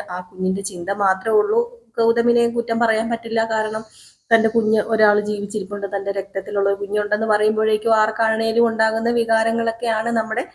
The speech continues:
ഗൗതമിലും കാണുന്നത്. ഏതായാലും ഗൗതം വന്നു, വാതിൽ തുറന്നു നമ്മുടെ നന്ദ.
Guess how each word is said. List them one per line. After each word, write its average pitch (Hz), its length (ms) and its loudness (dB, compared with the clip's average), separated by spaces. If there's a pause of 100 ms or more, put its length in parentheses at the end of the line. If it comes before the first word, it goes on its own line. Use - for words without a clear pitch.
(340)
ഗൗതമിലും 233 520 4
കാണുന്നത്. 208 480 -2
ഏതായാലും 214 360 -4
ഗൗതം 214 380 2
വന്നു, 226 260 0 (480)
വാതിൽ 196 380 0
തുറന്നു 208 280 2
നമ്മുടെ 196 260 -2
നന്ദ. 185 280 -2